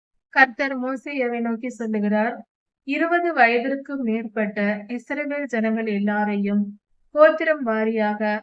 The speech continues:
அவர்களை நீ எண்ணு" என்று கர்த்தர் சொல்லுகிறார். எல்லா கோத்திரத்தாரும் ஒவ்வொரு கோத்திரத்திலும் இருபது வயதிற்கு மேற்பட்ட ஆண்களை எண்ணினார்கள்.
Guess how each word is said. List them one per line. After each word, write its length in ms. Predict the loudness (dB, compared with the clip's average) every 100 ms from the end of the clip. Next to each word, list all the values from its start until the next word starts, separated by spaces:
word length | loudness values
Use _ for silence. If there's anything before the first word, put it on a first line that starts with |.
| -4
அவர்களை 580 | -2 -2 -2 -2 0
நீ 240 | 0 0 0
எண்ணு" 440 | 0 0 -2 -4
என்று 340 | -2 -2 -2 -4
கர்த்தர் 340 | -6 -4 -6
சொல்லுகிறார். 640 | -6 -6 -4 -4 -4 -4 -6 _ _ _ _ -6
எல்லா 680 | -2 0 0 2 2 0 -2
கோத்திரத்தாரும் 880 | -4 -2 -2 0 0 0 0 -2 -4
ஒவ்வொரு 420 | -6 -4 0 0 0
கோத்திரத்திலும் 680 | -2 0 0 0 0 -2 -4 -12 _ _
இருபது 480 | -8 -4 0 0 2
வயதிற்கு 640 | 2 2 2 -6 -6 -6
மேற்பட்ட 680 | -2 -2 -2 -2 -4 -2 -4
ஆண்களை 680 | -2 -2 -2 -2 -2 -2 -2
எண்ணினார்கள். 720 | 0 2 2 0 0 -2 -2